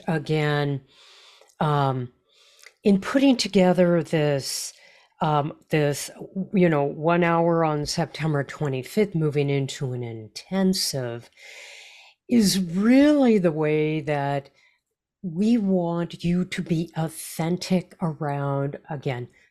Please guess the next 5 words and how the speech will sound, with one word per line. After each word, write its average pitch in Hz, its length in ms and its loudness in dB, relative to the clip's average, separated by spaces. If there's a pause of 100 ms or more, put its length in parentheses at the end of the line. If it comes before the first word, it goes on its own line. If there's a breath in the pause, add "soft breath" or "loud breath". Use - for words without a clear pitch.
(140)
men 147 640 0 (800)
and 165 400 2
women 123 600 -4 (420 soft breath)
in, 180 840 6 (520)
again, 139 520 -2